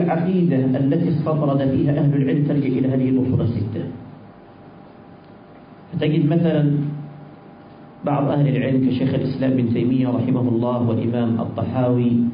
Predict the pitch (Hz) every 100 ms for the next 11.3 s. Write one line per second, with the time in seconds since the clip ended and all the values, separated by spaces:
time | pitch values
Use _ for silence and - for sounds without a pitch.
0 | - - 110 113 110 123 120 117 117 123
1 | 120 117 120 143 139 131 135 131 135 -
2 | - - - - 185 214 220 185 180 156
3 | 151 165 147 139 131 131 - - - -
4 | 131 139 139 143 180 160 151 170 - -
5 | - - - - - - - - - -
6 | - - - - 135 151 175 196 247 -
7 | 131 - - - - - - - - -
8 | - - - - - - 131 135 131 127
9 | 147 147 139 143 151 151 147 139 135 139
10 | 131 - 131 131 147 143 135 127 127 131
11 | 143 143 139